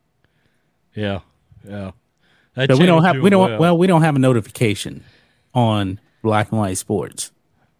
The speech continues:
Speaker 1: Maybe, maybe we did have one on Black and White Sports too.
Speaker 2: We did,
Speaker 1: Maybe.
Speaker 2: 'cause you only, we only put up one video over there yesterday.
Speaker 1: Oh, okay. Well, I'd,
Speaker 2: So
Speaker 1: I'd already put out, I already put out two over there today. So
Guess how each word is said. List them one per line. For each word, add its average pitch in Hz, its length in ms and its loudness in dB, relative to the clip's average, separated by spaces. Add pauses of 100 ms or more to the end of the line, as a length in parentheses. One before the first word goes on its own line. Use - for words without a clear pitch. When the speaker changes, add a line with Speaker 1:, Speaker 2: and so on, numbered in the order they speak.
(180)
Speaker 1:
Maybe, 226 340 0
maybe 190 460 0
we 208 180 2
did 220 240 0
have 120 220 0
one 110 220 -4
on 101 140 -4
Black 104 280 -4
and 101 80 -10
White 95 220 -8
Sports 101 440 -10
too. 120 260 -4
Speaker 2:
We 147 160 4
did, 135 160 2
Speaker 1:
Maybe. 135 60 -4
Speaker 2:
'cause 131 160 -4
you 143 60 4
only, 143 160 4
we 135 240 0
only 135 160 4
put 131 140 -2
up 113 80 0
one 110 200 -4
video 104 300 -4
over 95 100 -8
there 95 180 -6
yesterday. 95 500 -10 (460)
Speaker 1:
Oh, 107 240 -6
okay. 90 280 -10
Well, 139 240 -4
I'd, 226 160 0
Speaker 2:
So 113 100 0
Speaker 1:
I'd 190 240 0
already 190 340 -2
put 170 240 -6
out, 143 280 -2 (120)
I 143 100 -8
already 143 260 -2
put 139 180 -6
out 117 220 -6
two 131 240 -6
over 92 180 -8
there 90 160 -8
today. 82 440 -8
So 90 440 -10